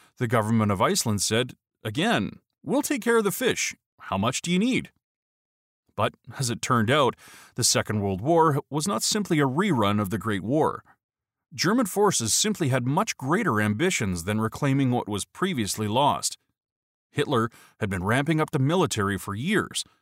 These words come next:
until it reached an unprecedented strength. The invasion of Poland was his first move.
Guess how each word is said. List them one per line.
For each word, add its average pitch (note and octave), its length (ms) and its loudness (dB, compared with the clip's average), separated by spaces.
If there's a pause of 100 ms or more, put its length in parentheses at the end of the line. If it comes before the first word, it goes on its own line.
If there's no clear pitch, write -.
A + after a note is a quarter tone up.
(260)
until B2 320 -2
it - 80 0
reached B2 360 -2
an A2+ 140 0
unprecedented F2+ 800 -2
strength. - 460 -2 (1120)
The D#3+ 120 4
invasion F#3+ 480 2
of F#3+ 180 -4
Poland B2+ 500 2
was A2 180 0
his F#2 160 -6
first C#3 420 -2
move. F2 400 -2